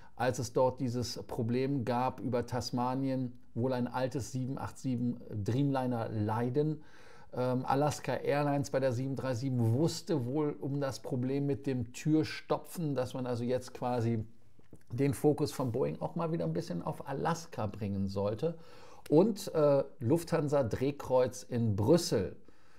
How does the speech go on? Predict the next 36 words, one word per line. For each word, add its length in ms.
mit 180
United 520
zusammen. 500
Das 220
sind 160
die 100
Themen, 340
die 140
wir 160
haben. 300
Des 140
Weiteren 340
möchte 220
ich 120
auf 120
den 200
Meilenmittwoch 680
verweisen. 600
Da 160
haben 160
wir 120
ein 180
Thema, 440
ist 240
der 240
Mileage 500
Run 260
tot? 420
Hat 220
Lufthansa 440
Miles 300
and 100
More 140
den 220
Mileage 480
Run, 360